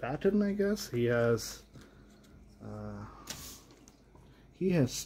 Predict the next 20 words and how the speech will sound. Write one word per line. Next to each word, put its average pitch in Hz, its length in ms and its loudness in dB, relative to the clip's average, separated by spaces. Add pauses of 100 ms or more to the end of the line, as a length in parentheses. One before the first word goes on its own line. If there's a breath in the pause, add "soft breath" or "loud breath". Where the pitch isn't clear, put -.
two 196 280 6
handkerchiefs. 143 1040 2 (540 soft breath)
Lo-, 135 360 0
lots 151 340 2
of 143 140 2
extras. 123 340 -2
So 120 140 -2
one 131 240 6
of 147 100 8
them 143 220 10
goes 139 200 12
in 135 140 10
the 127 80 8
extra 127 320 0
pile, 175 500 10 (680 soft breath)
the 117 260 -6
other 135 320 8
goes 127 420 8 (560 loud breath)
in 110 140 -4
his 104 160 -4